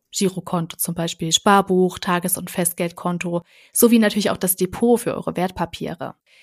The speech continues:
Wie ihr bereits wisst, unterscheiden sie sich in der Höhe der Zinsen. Jedes dieser Produkte hat zwar seine Daseinsberechtigung, aber nicht jedes davon eignet sich für jeden Zweck. Euer Girokonto zum Beispiel nutzt ihr zum Bezahlen im Alltag,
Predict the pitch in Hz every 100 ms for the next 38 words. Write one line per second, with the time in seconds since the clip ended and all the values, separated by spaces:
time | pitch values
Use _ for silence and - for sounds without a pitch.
0 | _ _ _ - 196 196 190 180 170 170
1 | - 175 330 - - - 196 190 196 190
2 | 196 233 202 185 190 190 180 180 185 180
3 | 170 - 190 190 175 - 170 _ _ _
4 | _ _ _ 202 247 294 - 233 208 -
5 | 190 226 233 202 196 180 175 208 - 196
6 | 180 175 - 226 302 170 - - - -
7 | 165 165 165 254 302 - 175 175 175 170
8 | - 208 202 - 170 185 180 - 180 180
9 | - 180 - 180 180 170 - 202 190 -
10 | _ _ _ _ _ _ - 190 190 175
11 | 165 208 247 247 220 208 208 208 185 185
12 | 190 196 180 175 175 185 - 175 175 190
13 | 160 160 165 190 170 165 - 156 175 240
14 | 302 -